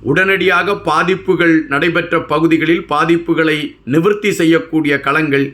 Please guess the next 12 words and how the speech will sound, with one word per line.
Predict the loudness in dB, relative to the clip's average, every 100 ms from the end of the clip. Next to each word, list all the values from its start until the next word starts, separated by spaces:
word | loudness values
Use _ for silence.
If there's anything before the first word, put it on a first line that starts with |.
| -12 -20 -16
எடுக்கப்பட்டு | -2 2 2 2 0 0 -2 -2
கொண்டிருக்கிறது | -2 0 2 2 0 -2 -2 -2 -2 -2
என்கின்ற | -4 -2 -2 -2 -4
செய்திகளும் | 0 0 2 0 0 -2 -6 -4
வந்த | -2 -2
வண்ணம் | -2 -2 -2 -4 -6
இருக்கின்றன. | -4 -4 -4 -8 -10 -16 _ _ _ _ _ _ _
தொடர்ச்சியாக | -2 0 -2 0 0 0 0 -2 -4 -6
இதுபோன்ற | -2 0 2 2 2 0 -2 2
செய்திகளின் | 2 4 2 0 0
மூலம் | 0 0 -2 -6 -14 _ _ -4
காலிஸ்தானை | 0 0 -2 -2 0 0